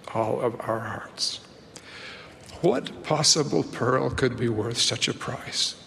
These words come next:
for him and for us? This earth is not our home. We're away at school, trying to master the lessons of the great plan of happiness so we can return home and know what it means to be there.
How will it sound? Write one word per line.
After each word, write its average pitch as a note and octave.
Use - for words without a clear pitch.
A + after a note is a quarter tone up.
for B2
him C3
and A#2
for -
us? -
This D#3+
earth D#3+
is C3
not C3
our B2
home. C3+
We're D3
away D#3
at D#3
school, D#3
trying D#3+
to D#3+
master D3
the C#3
lessons C3
of B2
the B2+
great C3+
plan B2
of A#2
happiness A#2
so -
we C#3+
can D3
return D3+
home C3
and B2+
know A2
what A#2+
it A#2
means A2+
to A#2+
be G#2+
there. -